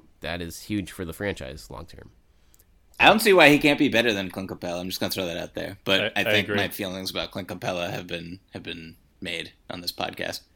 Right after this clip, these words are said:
Speaker 1: He, I mean, defensively, I think he can be better than Clint Capela. Offensively, hopefully he gets better finishing, like, around traffic at the rim. That's something in Summer League that he was up and down at.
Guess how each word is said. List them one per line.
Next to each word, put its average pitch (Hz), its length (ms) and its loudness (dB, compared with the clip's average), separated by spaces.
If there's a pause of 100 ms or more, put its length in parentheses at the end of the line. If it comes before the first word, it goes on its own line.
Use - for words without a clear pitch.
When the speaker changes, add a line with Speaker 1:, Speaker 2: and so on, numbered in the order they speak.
(1200)
Speaker 1:
He, 139 600 4 (300)
I - 20 -2
mean, 139 120 4
defensively, 185 580 4
I 107 60 4
think 110 140 2
he 104 80 2
can 101 140 -4
be 92 100 -2
better 87 240 -2
than 80 120 -8
Clint 85 220 -10
Capela. 78 420 -12 (320)
Offensively, 113 1000 -2 (920)
hopefully 135 360 -4
he 123 60 0
gets 117 180 -2
better 110 280 -2
finishing, 98 640 -4
like, 85 380 -8 (540)
around 92 300 -6
traffic 90 340 -4
at 80 120 -12
the 80 80 -14
rim. 80 340 -12 (120)
That's 101 180 -8
something 107 180 -6
in 90 80 -6
Summer 95 260 -6
League 90 240 -8
that 82 300 -8 (640)
he 95 160 -6
was 87 240 -6
up 95 160 -10
and 82 100 -8
down 82 220 -6
at. 87 200 -8